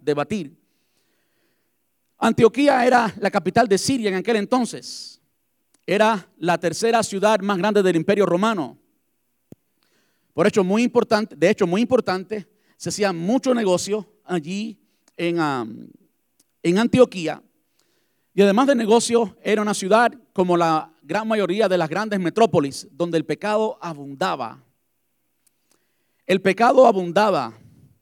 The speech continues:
Había, por ejemplo, un jardín que tenía diez millas, diez millas de diámetro. Y este jardín estaba lleno de prostitutas y era un acto de adoración a cierta diosa ir hasta allí y, pues,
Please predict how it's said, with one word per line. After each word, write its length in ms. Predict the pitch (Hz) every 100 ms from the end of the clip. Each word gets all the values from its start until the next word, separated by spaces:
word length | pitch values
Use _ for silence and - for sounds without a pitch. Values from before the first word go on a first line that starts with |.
| _ _
Había, 260 | - 175 233
por 140 | 226
ejemplo, 280 | 202 214 208
un 80 | 196
jardín 340 | 190 165 220
que 100 | 202
tenía 340 | 175 185 196
diez 380 | 175 147 214 208
millas, 640 | 175 196 233 147 117 - -
diez 380 | 135 202 220 - _
millas 520 | - 180 247 143 120
de 120 | - 160
diámetro. 540 | 214 226 190 - - _ _ _ _ _ _ _ _ _ _
Y 100 | 175
este 160 | - 233
jardín 600 | 220 185 233 240 - - _ _
estaba 360 | - 151 208 202
lleno 340 | 156 220 220
de 120 | 196
prostitutas 760 | 180 175 165 165 240 - 240 -
y 180 | 185 180
era 360 | 220 202 - _
un 160 | 180 196
acto 260 | 220 226
de 80 | 180
adoración 640 | 185 165 156 - 233 247 165
a 80 | 143
cierta 400 | - 214 208 185
diosa 440 | 214 220 170 160 - _ _
ir 180 | - 269
hasta 180 | 262 220
allí 360 | 202 233 269 - _ _ _ -
y, 220 | 220 240
pues, 540 | - 196 - - -